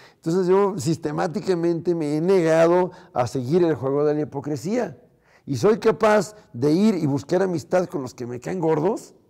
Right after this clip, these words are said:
para que me caigan bien y no tenga que ser hipócrita, porque no lo soporto, me molesta mucho la hipocresía.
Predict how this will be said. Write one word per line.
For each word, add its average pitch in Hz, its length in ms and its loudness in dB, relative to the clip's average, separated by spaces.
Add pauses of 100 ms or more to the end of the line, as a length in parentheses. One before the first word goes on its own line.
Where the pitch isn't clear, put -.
(1600)
para 170 240 2
que 151 120 -4
me 143 100 -4
caigan 180 320 0
bien 180 180 0
y 175 60 -2
no 180 140 -2
tenga 202 220 -4
que 156 160 -8
ser 190 180 2
hipócrita, 180 560 -2
porque 147 320 -8
no 180 340 0
lo 151 160 0
soporto, 175 720 -2
me 135 160 -8
molesta - 580 -8
mucho - 400 -12
la - 140 -10
hipocresía. 143 720 -12